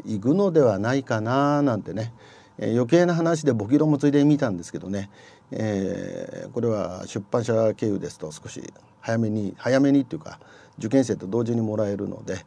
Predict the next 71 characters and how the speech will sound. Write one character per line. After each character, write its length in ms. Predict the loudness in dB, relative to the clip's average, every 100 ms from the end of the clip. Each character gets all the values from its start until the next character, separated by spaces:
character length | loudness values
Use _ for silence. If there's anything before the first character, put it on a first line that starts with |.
| -20 _ -10
え 60 |
ー、 40 | 2
ざ 140 | 2
っ 60 | 4
と 120 | 2
見 100 | 0
た 80 | 0
だ 120 | -4
け 100 | -6
な 100 | -8
ん 100 | -10
で 80 | -14
す 80 | -14
け 60 |
ど 120 | -6
ね、 220 | -2 -2 -4 -14 _
え 340 | -8 -6 -6 -6
ー、 100 | -4
じ 120 | -2
っ 60 | -2
と 160 | -2
見 80 | -2
さ 140 | 0 0
せ 120 | 0
て 80 | -6
く 80 |
れ 80 | -8
な 60 | -6
か 80 | -8
っ 40 | -8
た 120 | -14
の 100 | -14
で、 120 | -16 -18 -20 -20 -10
「あ、 100 | -8
そ 140 | -6
っ 40 | -2
ち 120 | 0
の 80 | 4
方 120 | 6
が 100 | 6
私 400 | 4 0 -2 0
ね、 80 | 2 2 0
受 120 | -4
験 160 | 0 0
雑 80 |
誌 140 | 0 -2
山 200 | 0 0
形 260 | 0 -2
っ 40 | -4
て」 140 | -4 -6
な 80 |
ん 60 | -4
て 80 | -6
余 100 | -4
計 140 | 0
な 80 | 0
宣 180 | 0 -2
伝 120 | -4
し 80 | -4
て 80 | -6
た 280 | -6 -14
り 80 | -16
し 120 | -12
て、 220 | -4 -4 -4 -14 -20 -20 -20 -14
え 340 | -6 -2 -2 -4
ー、 80 | -4
ま 300 | 4 6 6 0 -16 _ -6
あ、 0 |
あ 60 |
の 80 | -2
ー、 920 | 0 0 0 0 0 -2 -2 -2 -4